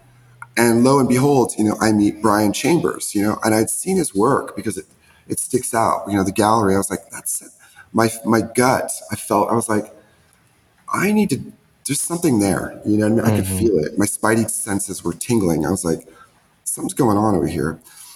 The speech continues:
Speaker 1: And
Speaker 2: Right.
Speaker 1: then, you know, actually, I, and then I didn't know what was gonna happen, but when,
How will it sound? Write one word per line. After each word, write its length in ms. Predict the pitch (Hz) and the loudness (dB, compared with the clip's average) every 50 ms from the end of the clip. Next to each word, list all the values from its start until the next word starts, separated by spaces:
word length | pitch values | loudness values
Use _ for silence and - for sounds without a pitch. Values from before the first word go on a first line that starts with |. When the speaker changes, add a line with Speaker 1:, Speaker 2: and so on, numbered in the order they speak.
| - - - - - - | -20 -20 -20 -20 -2 2
Speaker 1:
And 80 | 120 123 | 4 6
Speaker 2:
Right. 80 | 123 | 6
Speaker 1:
then, 360 | 127 123 120 120 117 117 113 - 131 | 6 4 4 4 2 2 0 2 2
you 100 | 127 123 | 4 4
know, 320 | 117 110 104 - - - - | 4 4 2 0 -4 -2 0
actually, 400 | 117 131 131 - - 110 104 - | 0 0 0 -2 0 0 0 2
I, 80 | 123 135 - - - | 2 0 0 -2 -2
and 100 | - 127 147 | 0 2 4
then 260 | 143 127 104 - - - - _ _ _ _ - - - - _ _ | 4 2 0 -2 -8 -16 -20 _ _ _ _ -20 -20 -20 -20 _ _
I 40 | 127 | 2
didn't 160 | 147 156 123 | 4 4 4
know 140 | 139 131 120 | 4 4 4
what 640 | 117 117 123 147 190 - - - - - - - 117 | 4 4 4 2 2 0 -2 -6 -16 -20 -8 -4 -2
was 160 | 110 110 - | -2 -2 0
gonna 140 | - 110 110 | 0 2 2
happen, 260 | 113 117 117 117 107 | 2 2 2 0 0
but 160 | 98 104 - | 0 0 2
when, 240 | 113 113 113 110 107 | 2 2 2 2 0